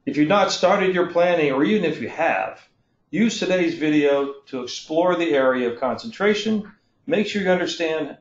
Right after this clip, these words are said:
how it impacts you. My favorite quote is, "Life doesn't go in a straight line." You need to stay on top of it. So consider subscribing to our newsletter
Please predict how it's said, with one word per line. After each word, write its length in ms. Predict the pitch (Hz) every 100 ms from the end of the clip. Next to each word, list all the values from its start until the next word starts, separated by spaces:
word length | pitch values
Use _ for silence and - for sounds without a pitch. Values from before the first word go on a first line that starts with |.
| _
how 340 | - 160 165 -
it 260 | 190 185
impacts 540 | 165 147 151 143 139 -
you. 280 | 123 - - _ _ _ _ _ _ _ _ _ _ _ _ -
My 180 | 170
favorite 360 | 185 208 208 -
quote 260 | 160 160 156
is, 240 | 151 135
"Life 360 | 147 165 - -
doesn't 300 | 143 143 135
go 260 | 131 127
in 60 | 120
a 40 |
straight 320 | 120 127 120
line." 340 | 123 110 107 - _ _ _ _ _ _
You 100 | 143
need 160 | 160 214
to 80 | 185
stay 260 | - 165
on 160 | 160 143
top 260 | - 143 131
of 140 | 104
it. 200 | 113 - _
So 240 | - 151
consider 500 | 143 139 - 175 185
subscribing 680 | 185 185 - 165 143 147 147
to 120 | 143
our 120 | 127
newsletter 760 | 123 165 190 160 165 170 -